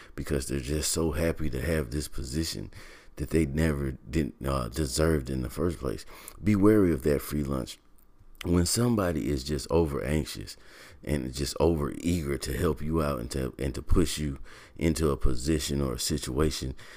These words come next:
that, that you just look at and be like, "Oh man, this is great." What is that old saying?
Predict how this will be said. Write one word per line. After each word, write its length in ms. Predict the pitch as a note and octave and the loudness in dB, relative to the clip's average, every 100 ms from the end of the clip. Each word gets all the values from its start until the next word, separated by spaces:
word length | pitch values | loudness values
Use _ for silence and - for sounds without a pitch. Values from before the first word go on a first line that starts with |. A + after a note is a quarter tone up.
| - | -4
that, 260 | - C#2+ - | -2 0 -2
that 280 | C#2 - F2+ | -6 -4 -2
you 80 | |
just 300 | E2 D2 C2 | -2 -2 -2
look 200 | D2 D2 | -2 0
at 80 | D2 | 0
and 140 | C#2+ B1+ | 0 0
be 60 | |
like, 140 | C2 - | -2 0
"Oh 160 | D2 C#2+ | 0 0
man, 220 | C#2+ C2 | 0 0
this 200 | D2 C2 | -2 -4
is 160 | A#1+ | -8
great." 300 | A#1+ D2 C#2 - - - - | -4 -2 -2 -4 -16 -12 0
What 160 | E2+ | 2
is 100 | D2+ | 2
that 200 | D#2+ D2 | 0 0
old 260 | D2 D#2+ D2 | 0 0 -2
saying? 360 | D#2+ D2+ C#2+ | -2 0 -2